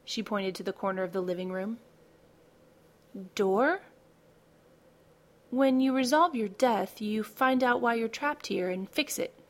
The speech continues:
A door to the, a door appears." Michael raised his head, nodding understanding.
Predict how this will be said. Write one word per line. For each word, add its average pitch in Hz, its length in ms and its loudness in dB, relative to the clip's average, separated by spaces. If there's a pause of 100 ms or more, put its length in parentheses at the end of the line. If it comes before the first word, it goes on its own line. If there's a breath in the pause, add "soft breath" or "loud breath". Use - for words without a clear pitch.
(180)
A 247 80 0
door 262 320 2
to 214 140 -8
the, 214 280 -2 (540)
a 240 80 4
door 240 260 8
appears." - 560 -4 (1040 soft breath)
Michael 262 360 2
raised 240 280 0
his 247 140 -6
head, 185 380 -2 (280)
nodding 220 440 0
understanding. 190 800 -6